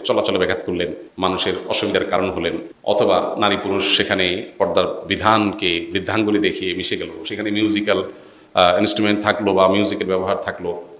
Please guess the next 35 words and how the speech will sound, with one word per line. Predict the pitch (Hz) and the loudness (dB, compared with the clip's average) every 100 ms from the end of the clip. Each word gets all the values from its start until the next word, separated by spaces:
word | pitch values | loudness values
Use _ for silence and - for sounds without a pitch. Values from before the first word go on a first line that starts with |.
| - - | -20 -6
এসব | 139 165 | -2 -2
বিষয়গুলো | 135 131 123 120 | -2 -2 -2 -4
যদি | 110 | -2
থাকে | 107 104 | -4 -4
তাহলে | 104 | -8
সেটা | 92 90 | -6 -4
অবশ্যই | 82 107 | -4 -2
জায়েজ | 87 82 - | -2 -4 -6
হবে | 71 | -10
না। | - | -8
কিন্তু | 170 175 | -4 0
যদি | 160 | 2
সেগুলো | 147 156 | 4 6
না | 101 | 6
থাকে, | 101 135 - 90 - - - - _ | 6 2 2 -2 -2 -16 -20 -20 _
পরিচ্ছন্ন | 117 117 - 143 | -2 2 2 2
থাকে, | 113 90 - 80 _ | 2 0 -2 -10 _
তাহলে | 196 196 | 2 2
সেক্ষেত্রে | 190 160 156 139 131 - - - - _ - | 0 -2 -2 -4 -4 -10 -18 -20 -20 _ -2
আনন্দ | 107 110 104 | 0 2 2
এবং | 104 104 113 | 2 2 0
উৎসব | - 117 - | -2 -2 0
করে | 107 - - - - - - | 0 0 -4 -12 -18 -20 -6
রাস্তায় | 92 90 98 | -4 0 0
বের | 92 104 | 2 0
হওয়া | 107 127 - | 2 0 -2
এটা | 113 | -2
নিষেধ | 135 - 139 | 0 2 0
না, | 69 - - - | -2 -10 -16 -4
মোটা | 107 123 | 0 2
দাগে | 139 | 2
এটা | 147 | 2
নিষেধ | 117 - 82 | 0 0 -2
না। | 67 - | -8 -6
কিন্তু | 104 - - | -4 -2 -4